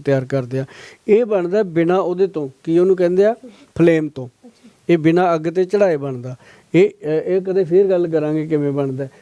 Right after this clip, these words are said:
Speaker 1: ਔਰ ਜਿਹੜਾ ਇਹ ਪੈਕ ਕਰਦੇ ਆ, ਇਹ ਫਲੇਮ ਸਮੇਤ ਬਣਦਾ। ਇਹਨੂੰ ਅਸੀਂ ਪੂਰੀ ਤਰ੍ਹਾਂ ਸੈੱਟ ਕਰਕੇ, ਡਾਇਬੀਟਿਕ ਪੇਸ਼ੈਂਟ ਹੋਵੇ ਜਾਂ ਬਿਨਾਂ ਨਾਨ ਡਾਇਬੀਟਿਕ ਹੋਵੇ, ਉਹਦੇ ਲਈ ਇਹ ਦਿੰਦੇ ਆ। ਤਾਂ ਇਹ ਤਾਂ ਚਲੋ ਹੋ ਗਈ ਗੱਲ ਸਾਡੀ, ਜਿਨ੍ਹਾਂ ਨੂੰ ਫਿਕਰ ਆ ਵੀ ਗੋਇਲ ਸਾਹਿਬ ਨੂੰ ਪੈਸੇ ਪੂਸੇ ਚਾਹੀਦੇ, ਉਹ ਲੈ ਜਾਇਆ ਕਰੋ।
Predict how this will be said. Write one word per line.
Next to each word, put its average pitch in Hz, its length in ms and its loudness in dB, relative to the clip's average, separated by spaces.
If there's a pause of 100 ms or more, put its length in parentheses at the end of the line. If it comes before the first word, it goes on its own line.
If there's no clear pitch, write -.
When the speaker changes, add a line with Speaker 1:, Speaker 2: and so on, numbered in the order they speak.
(180)
Speaker 1:
ਔਰ 165 80 2
ਜਿਹੜਾ 214 240 2
ਇਹ 214 140 2
ਪੈਕ 165 300 -2
ਕਰਦੇ 175 320 0
ਆ, 220 40 2
ਇਹ 220 200 0
ਫਲੇਮ 170 360 0
ਸਮੇਤ 151 360 -2
ਬਣਦਾ। 139 360 0
ਇਹਨੂੰ 196 340 0
ਅਸੀਂ 180 160 0
ਪੂਰੀ 160 260 -4
ਤਰ੍ਹਾਂ 156 440 -2
ਸੈੱਟ 135 300 -2
ਕਰਕੇ, 147 380 -4 (360)
ਡਾਇਬੀਟਿਕ 156 400 0
ਪੇਸ਼ੈਂਟ 160 420 -4
ਹੋਵੇ 156 320 -4
ਜਾਂ 151 160 -4
ਬਿਨਾਂ 151 280 2
ਨਾਨ 156 280 0
ਡਾਇਬੀਟਿਕ 147 420 0
ਹੋਵੇ, 160 140 0
ਉਹਦੇ 180 240 0
ਲਈ 190 100 4
ਇਹ 165 220 0
ਦਿੰਦੇ 139 280 -2
ਆ। 127 80 -6 (600)
ਤਾਂ - 380 -4 (180)
ਇਹ 196 80 4
ਤਾਂ 233 140 2
ਚਲੋ 220 220 -2
ਹੋ 202 140 0
ਗਈ 202 120 -6
ਗੱਲ 185 280 -2
ਸਾਡੀ, 160 360 -2 (500)
ਜਿਨ੍ਹਾਂ 160 420 2
ਨੂੰ 190 300 0
ਫਿਕਰ 156 300 0
ਆ 156 80 2
ਵੀ 156 120 0
ਗੋਇਲ 147 260 0
ਸਾਹਿਬ 156 200 0
ਨੂੰ 170 120 -4
ਪੈਸੇ 151 280 0
ਪੂਸੇ 143 260 -4
ਚਾਹੀਦੇ, 156 320 0
ਉਹ 175 100 2
ਲੈ 151 140 2
ਜਾਇਆ 143 180 2
ਕਰੋ। 143 240 -2